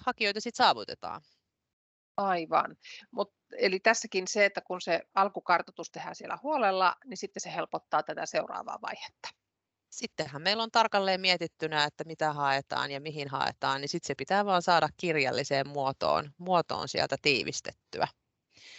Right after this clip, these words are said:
Speaker 1: Ja silloin, silloin, kun se kaikki on sit tehty huolella, niin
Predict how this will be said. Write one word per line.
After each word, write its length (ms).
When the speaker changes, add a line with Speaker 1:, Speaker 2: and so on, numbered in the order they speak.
Speaker 1:
Ja 160
silloin, 380
silloin, 320
kun 100
se 100
kaikki 320
on 80
sit 140
tehty 300
huolella, 460
niin 200